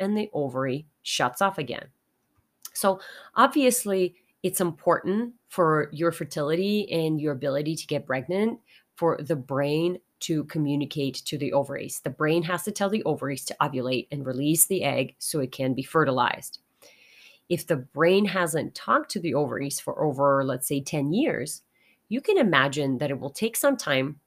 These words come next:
for that relationship to restore. The other important factor to talk about when it comes to birth control is that it actually depletes certain nutrients that are vital for a healthy egg and healthy fetal development, and of course,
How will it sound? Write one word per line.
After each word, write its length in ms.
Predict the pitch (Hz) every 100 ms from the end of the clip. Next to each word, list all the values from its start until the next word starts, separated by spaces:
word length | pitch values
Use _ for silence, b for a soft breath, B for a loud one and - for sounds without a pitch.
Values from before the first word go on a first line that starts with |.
| _ -
for 100 | 165
that 220 | 143 139
relationship 600 | 175 143 131 147 135 135
to 160 | - 143
restore. 500 | 135 - 147 127 - _ _ _ _ _ _ _ _ _ _ _ -
The 140 | 190 -
other 240 | 233 330
important 500 | 294 - - 160 151
factor 460 | - 131 131 156 135
to 160 | 143
talk 280 | - 139 139
about 420 | 151 123 120 - -
when 180 | 151 139
it 120 | 139
comes 220 | 147 -
to 100 | 139
birth 240 | - 262
control 340 | 226 185 170 143
is 140 | 139
that 160 | 151 143
it 100 | -
actually 420 | 175 220 - 269
depletes 520 | 202 208 - 156 147 -
certain 360 | - 135 123
nutrients 600 | 151 165 - 117 - -
that 180 | - 143
are 160 | 147 147
vital 640 | 160 196 214 120 113 - - _
for 640 | - - 170 165 151 - -
a 60 | 151
healthy 460 | 147 170 226 214
egg 320 | 139 135 135 -
and 240 | 135 131
healthy 340 | - 151 151 214
fetal 300 | - 151 151
development, 640 | 151 139 135 131 131 127
and 140 | - 151
of 220 | 156 -
course, 280 | 147 139